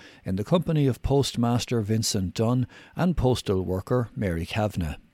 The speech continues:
John was also joined by his wife Patricia and his brothers Kevin and Eddie for the special occasion, while a poem was read out in his honour.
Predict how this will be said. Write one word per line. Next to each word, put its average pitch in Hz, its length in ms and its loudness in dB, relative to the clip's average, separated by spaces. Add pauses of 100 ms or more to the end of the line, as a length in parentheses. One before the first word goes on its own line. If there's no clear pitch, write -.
(160)
John 156 320 4
was 107 160 4
also 110 400 4
joined 113 460 2
by 98 140 0
his 87 220 -4
wife 95 300 -2
Patricia - 560 -2
and 110 180 -4
his 95 180 -4
brothers 107 420 0
Kevin 95 360 0
and 82 140 -2
Eddie 123 320 0
for 135 160 -2
the 135 100 0
special 71 480 -4
occasion, 104 600 0 (480)
while 165 220 2
a 156 40 0
poem 127 460 4
was 78 180 -6
read 104 240 -2
out 101 220 0
in 92 160 -6
his 104 200 0
honour. 92 380 0